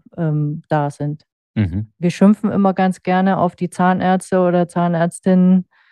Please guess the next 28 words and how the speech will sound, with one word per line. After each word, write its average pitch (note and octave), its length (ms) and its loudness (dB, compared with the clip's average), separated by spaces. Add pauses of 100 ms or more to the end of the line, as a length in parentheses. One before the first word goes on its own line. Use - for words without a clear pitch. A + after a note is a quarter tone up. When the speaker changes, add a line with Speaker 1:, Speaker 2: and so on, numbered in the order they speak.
(300)
Speaker 1:
ähm, E3+ 520 2
warum E3+ 280 2
sie E3 180 -8
da E3 240 4
und D#3+ 140 2
da E3+ 160 4
das E3 200 -2
vergessen F#3 460 2
haben. F3 360 4
Aber E3 420 2
wenn E3+ 120 0
man E3+ 200 2
mal E3 120 0
in D#3+ 100 -2
so E3 100 0
einem E3 80 2
Praxisalltag E3+ 880 -4
drin F3 280 0
ist, F3+ 280 -4 (400)
da - 80 -8
ist - 160 -8
einfach F3+ 400 -2
auch - 320 -6
ganz F3+ 300 -2
viel, F#3+ 640 2 (520)
äh, F3 160 -2
zu - 180 -8
organisieren. F3 840 -2